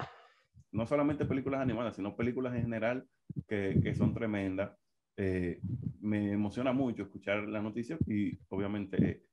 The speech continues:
que, que Bruce Timm esté ahí involucrado. Bueno,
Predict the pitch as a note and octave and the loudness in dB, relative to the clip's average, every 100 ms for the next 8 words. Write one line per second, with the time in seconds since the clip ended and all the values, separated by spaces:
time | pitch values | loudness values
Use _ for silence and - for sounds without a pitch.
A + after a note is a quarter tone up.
0 | _ F#2+ F2+ F2 F#2 F#2+ F#2 - F#2+ F#2+ | _ -2 -2 -2 -2 -2 -2 -4 -4 -2
1 | F2+ F2+ F2+ F2 F2 F2 F2 - E2 E2 | -2 0 -2 2 2 2 0 -2 -8 -10
2 | - - _ - - - - - - - | -14 -20 _ 4 4 8 8 8 6 2
3 | - - - - _ _ _ - - - | 2 6 4 2 _ _ _ 2 2 2
4 | - - - B2 - - G#2+ G#2+ | -6 -4 0 -2 -2 -4 4 4